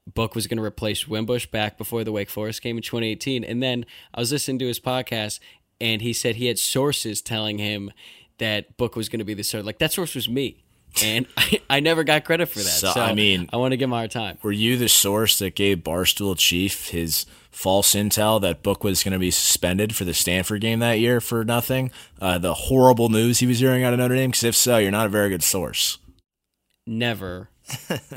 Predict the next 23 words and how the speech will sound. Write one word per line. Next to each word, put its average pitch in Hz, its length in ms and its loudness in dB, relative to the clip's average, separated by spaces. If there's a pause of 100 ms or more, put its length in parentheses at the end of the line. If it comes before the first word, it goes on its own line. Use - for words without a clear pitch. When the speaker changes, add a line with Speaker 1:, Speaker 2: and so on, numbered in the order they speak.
(360)
Speaker 1:
Never 120 640 -2
would 101 180 -8
I 98 140 -4
be 98 240 -6
Barstool 98 560 -8
Chief's - 580 -10
Speaker 2:
He 151 120 2
needs 175 160 6
to - 80 0
Speaker 1:
source 139 100 2
Speaker 2:
pick - 40 4
a - 40 -6
Speaker 1:
for 110 60 4
Speaker 2:
new 101 80 4
Speaker 1:
anything. 98 260 0
Speaker 2:
team. 82 200 -2 (160)
Speaker 1:
Unless, 160 440 2 (100)
unless 131 340 -2
I 151 60 0
was, 127 220 -4
like, 110 220 -4
trolling 110 520 -4
him 92 400 -8